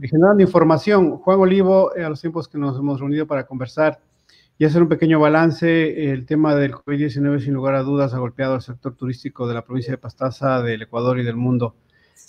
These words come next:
¿Cómo, eh, cómo han visto ustedes en el quehacer de, de, del tema turístico, en el pulso de los, de los, de las personas que trabajan en el tema del, del turismo en la,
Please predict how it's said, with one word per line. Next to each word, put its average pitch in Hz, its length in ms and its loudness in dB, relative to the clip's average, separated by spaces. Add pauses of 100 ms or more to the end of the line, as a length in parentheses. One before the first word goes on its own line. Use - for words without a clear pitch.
(240)
¿Cómo, 196 580 8 (220)
eh, 139 480 -2
cómo 180 160 2
han 160 80 2
visto 170 200 -2
ustedes 160 720 -4
en 131 300 -6
el 131 160 -4
quehacer 139 440 -2
de, 131 380 -2
de, 110 260 -10
del 123 200 -10
tema 143 300 0
turístico, 139 840 -2 (440)
en 123 180 -2
el 123 100 0
pulso 160 380 4
de 131 100 2
los, 123 360 -2
de 123 260 -18
los, 117 580 -12 (260)
de 135 120 -2
las 127 80 -2
personas 139 320 2
que 147 100 -2
trabajan 139 380 2
en 131 160 0
el 123 100 -2
tema 131 260 -2
del, 120 140 -4
del 123 160 -6
turismo 127 280 -4
en 123 60 -4
la, 117 60 -4